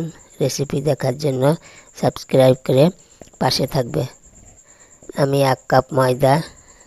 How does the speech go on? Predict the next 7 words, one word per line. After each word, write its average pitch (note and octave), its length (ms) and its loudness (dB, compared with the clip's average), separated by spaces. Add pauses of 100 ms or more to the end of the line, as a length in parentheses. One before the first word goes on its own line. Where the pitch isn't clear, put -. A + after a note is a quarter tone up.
(520)
দু C#3 160 0
চামচ C3 480 0
সুজি, C3+ 420 -4 (1080)
সামান্য C3+ 360 0 (100)
লবণ, C3+ 440 4 (680)
এক - 240 -2
চামচ C3 300 -2